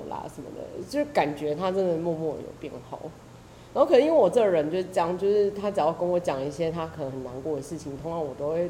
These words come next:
抓着，就是其中可能有一些好笑的把柄，我就是会一直抓着不放。然后当他跟别人就是又要倾诉他自己有多伤心的时候，我就会四处的跟别人讲说他刚刚讲说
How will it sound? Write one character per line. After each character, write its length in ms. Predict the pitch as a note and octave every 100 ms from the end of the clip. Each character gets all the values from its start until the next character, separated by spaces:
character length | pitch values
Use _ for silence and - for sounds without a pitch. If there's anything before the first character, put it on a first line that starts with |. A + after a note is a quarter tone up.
| F3
抓 220 | D#3+ C#3
着， 320 | D3 D#3 D3+ - - -
就 100 | -
是 80 | G3
其 220 | G3+ F3+
中 220 | D3+ D#3+
可 100 | D#3+
能 100 | D3+
有 80 | C3
一 60 | C3
些 100 | D#3+
好 160 | D#3
笑 220 | B2 D#3 C3+
的 60 |
把 240 | B2+ A2 A2
柄， 160 | B2
我 140 | A2 B2+
就 80 | D3
是 120 | D3+
会 160 | D#3+ D#3
一 60 | E3
直 80 | C#3
抓 220 | C3 C#3 C#3
着 60 | C#3+
不 80 | - - -
放。 120 | - A#2+ - - - -
然 100 | F#3
后 60 | G#3+
当 160 | A3
他 100 | A#3
跟 160 | G#3+ A3
别 140 | G3+
人 180 | D3 D3+
就 160 | E3 F#3
是 160 | G3
又 80 | F3+ F3+
要 100 | F3
倾 220 | F3 D3+
诉 160 | A#2+ E3+
他 140 | E3+
自 140 | E3+ F3
己 80 |
有 100 | C#3+
多 140 | A#2 B2+
伤 200 | D3 C#3+
心 120 | E3
的 60 | C#3
时 80 |
候， 60 | D3 - - -
我 100 | D#3+
就 80 | F#3
会 180 | G#3
四 220 | G3+ G3+ G#3
处 200 | G#3+ F3
的 40 |
跟 180 | D#3 F3+
别 120 | D#3+
人 120 | D3+
讲 140 | D3+ C#3+
说 100 | D#3+
他 160 | F#3+
刚 140 | F#3+ G3
刚 80 |
讲 180 | A3 D3+
说 240 | C#3 E3+